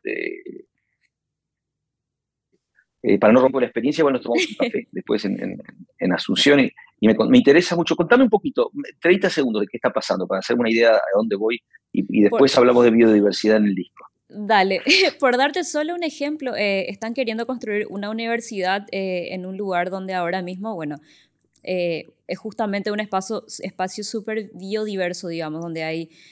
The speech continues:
Speaker 2: hay animales, eh, hay insectos, que eso aporta obviamente al desarrollo del ecosistema y como hay mucha plata, eh, están queriendo hacerlo ahí,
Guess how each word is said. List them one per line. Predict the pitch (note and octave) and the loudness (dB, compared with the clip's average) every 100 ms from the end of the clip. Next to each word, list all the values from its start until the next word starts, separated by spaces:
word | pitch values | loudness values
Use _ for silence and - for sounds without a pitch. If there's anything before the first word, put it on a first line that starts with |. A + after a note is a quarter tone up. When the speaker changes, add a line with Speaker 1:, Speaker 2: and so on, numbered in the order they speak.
| _ - | _ -10
Speaker 2:
hay | F3+ F3+ | -6 -6
animales, | F3+ F3+ E3+ E3+ E3 D#3+ D#3 D#3+ - | -6 -6 -6 -4 -4 -4 -4 -10 -12
eh, | F3 E3 - | -8 -8 -6
hay | E3+ E3+ | -8 -8
insectos, | E3 - E3 D3 - D#3+ D#3+ | -10 -8 -8 -10 -12 -12 -10
que | F3+ D#3+ | -10 -8
eso | G3+ - | -8 -6
aporta | F3 F3 F#3+ G3 G3+ G#3+ | -6 -2 -4 -2 -2 -2
obviamente | G3 F#3+ G#3 F#3 F3 | -2 -2 -4 -6 -6
al | G3 | -6
desarrollo | G3+ G3+ F#3+ F3+ | -6 -6 -6 -4
del | G3 | -6
ecosistema | G3 G3+ G3+ - F3+ G3 G#3+ | -6 -8 -10 -10 -8 -8 -8
y | |
como | G3+ E3+ E3 | -10 -10 -10
hay | E3 | -10
mucha | E3 F3 G3 | -12 -14 -12
plata, | F3+ F#3+ F#3+ G3 C4 _ _ _ _ | -4 -2 -2 -4 -6 _ _ _ _
eh, | - D#3 | -8 -8
están | D#3 E3+ E3+ | -8 -10 -8
queriendo | E3+ E3 E3 | -8 -6 -8
hacerlo | D#3+ E3 D#3+ E3 | -8 -10 -10 -8
ahí, | C#3+ D3 | -8 -12